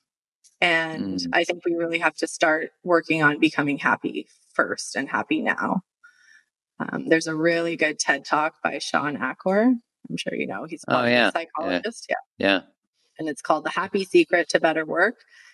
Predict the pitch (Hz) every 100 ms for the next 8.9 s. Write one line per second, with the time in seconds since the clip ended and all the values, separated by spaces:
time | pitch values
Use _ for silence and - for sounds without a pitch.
0 | - - - 156 151 151 143 - _ _
1 | _ _ 185 - 156 156 - 175 143 151
2 | 156 156 156 160 - 170 165 165 - 160
3 | - 160 165 165 170 165 151 147 - 151
4 | _ _ _ 175 160 156 - 156 147 165
5 | 156 156 160 175 _ - 175 151 175 -
6 | 156 139 151 - 160 180 165 160 - 156
7 | 156 156 160 160 156 156 143 - 156 160
8 | 170 101 156 147 165 - 135 156 180